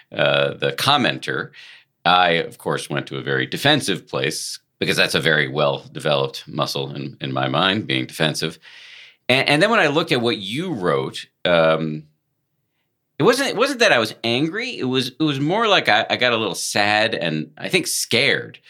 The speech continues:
because in your response to the person who was saying something <laughs> really quite harsh about me,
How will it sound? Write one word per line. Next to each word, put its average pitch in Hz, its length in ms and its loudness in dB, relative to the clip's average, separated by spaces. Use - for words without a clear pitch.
because 131 260 0
in 135 180 4
your 160 220 4
response 139 640 -2
to 113 120 -6
the - 80 -4
person 160 400 -2
who 127 100 2
was 98 160 -2
saying 98 160 2
something 85 360 -4
<laughs> - 0 -
really 92 400 0
quite 90 320 0
harsh 95 360 2
about 82 380 2
me, 113 400 2